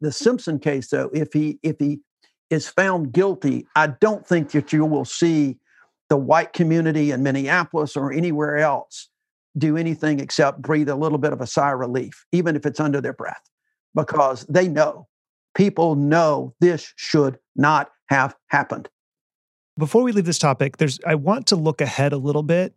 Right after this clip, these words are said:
Speaker 2: and, and get each of your takes on how the outcome, regardless of what it is, of this trial may play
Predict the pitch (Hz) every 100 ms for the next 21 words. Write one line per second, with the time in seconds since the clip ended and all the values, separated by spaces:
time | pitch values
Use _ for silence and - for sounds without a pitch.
0 | _ 160 143 143 - 143 135 117 165 180
1 | - _ 170 160 - 143 139 151 143 135
2 | - 143 131 - - - 143 131 123 120
3 | - _ _ _ _ _ - - - -
4 | 180 220 233 185 - 156 247 - 139 117
5 | 131 135 - 143 143 165 175 196 160 175
6 | 156 123 131 147 - 143 139 - 151 165
7 | 143 131 _ _ _ _ - 143 156 165
8 | 170 170 170 - - 165 165 165 151 143
9 | 143